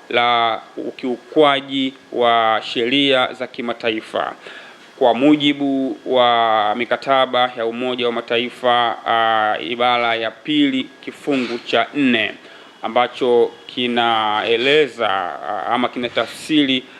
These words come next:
ah, uwazi wa tukio hili kama ni ukiukwaji wa mikataba na sheria za kimataifa na kuingilia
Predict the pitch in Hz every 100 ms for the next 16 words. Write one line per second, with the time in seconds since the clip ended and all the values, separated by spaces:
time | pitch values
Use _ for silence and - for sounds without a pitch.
0 | - - 120 107 - 120 127 170 135 127
1 | 123 131 - 123 135 123 - 131 123 117
2 | - 120 120 117 113 104 120 110 120 120
3 | 120 - 120 - - 151 131 131 127 123
4 | 120 113 113 - 123 113 113 117 - -
5 | - 117 113 113 - 117 127 120 113 -
6 | 117 120 127 - 113 113 - 120 117 117
7 | 123 139 120